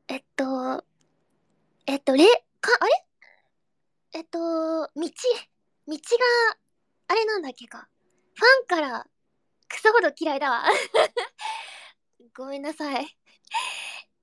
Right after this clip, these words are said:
すいません。はい。大好きだけど、マリカ持ってない。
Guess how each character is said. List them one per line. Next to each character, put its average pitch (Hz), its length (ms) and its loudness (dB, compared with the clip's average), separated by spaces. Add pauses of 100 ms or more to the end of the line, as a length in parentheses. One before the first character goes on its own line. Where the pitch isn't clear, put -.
(240)
す - 360 -20
い - 20 -12
ま 226 80 -12
せ 262 140 -10
ん。 240 40 -4 (760)
は 233 240 -2
い。 - 260 -8 (1080)
大 370 240 6
好 - 60 -6
き 359 140 0
だ 330 140 2
け 285 120 -6
ど、 247 120 -6
マ 233 140 -6
リ 294 120 -2
カ 370 120 2
持 330 120 4
っ - 60 0
て 285 140 2
な 269 220 -2
い。 208 140 -16